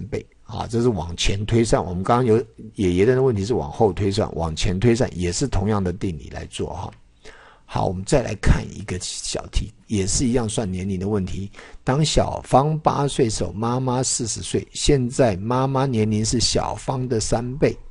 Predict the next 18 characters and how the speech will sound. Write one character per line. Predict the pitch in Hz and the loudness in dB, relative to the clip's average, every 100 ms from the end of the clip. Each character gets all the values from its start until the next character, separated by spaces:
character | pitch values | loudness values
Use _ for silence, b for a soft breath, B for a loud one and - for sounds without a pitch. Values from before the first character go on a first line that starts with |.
| - - - - - B B B B | -18 -20 -20 -20 -20 B B B B
妈 | 123 131 | 4 6
妈 | 127 | 6
是 | 123 123 | 4 2
几 | 98 - | -2 -4
岁？ | 67 - - - _ _ _ _ _ _ _ _ - B B _ _ | -4 0 0 -2 _ _ _ _ _ _ _ _ -20 B B _ _
当 | 117 117 123 | -2 0 0
小 | - - | 0 -2
芳 | - 104 101 | -4 -6 -4
八 | 104 104 | -4 -2
岁 | - | -4
的 | 92 | -4
时 | - | -6
候， | - | -6
妈 | 95 | -6
妈 | 92 98 | -4 -2
四 | - 104 | -4 -4
十 | - - | -8 -10
岁。 | - | -10